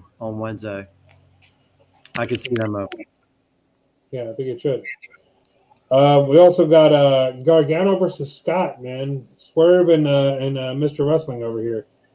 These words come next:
Speaker 2: Johnny Wrestling. Uh, I, I think this is gonna be a great match. I really like, uh,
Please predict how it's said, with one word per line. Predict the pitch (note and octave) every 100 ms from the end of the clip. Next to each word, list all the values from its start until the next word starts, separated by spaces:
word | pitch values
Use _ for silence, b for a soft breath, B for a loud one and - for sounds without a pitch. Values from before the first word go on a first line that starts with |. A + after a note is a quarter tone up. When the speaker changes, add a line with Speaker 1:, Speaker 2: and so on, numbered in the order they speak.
| _
Speaker 2:
Johnny | C#3+ C3+ C3+
Wrestling. | D3 C#3+ A#2+ G#2 _ _ _ _
Uh, | C#3 D#3+
I, | D#3 E3 B3 -
I | F3
think | F3+ A3
this | G3+ G#3+
is | F#3
gonna | G3+ G3
be | F3
a |
great | D#3 F3
match. | D#3+ D3+ D3+
I |
really | D3 C3+ D3+ F3+ E3+
like, | D3+ D3+ - - -
uh, | B2+ B2 A#2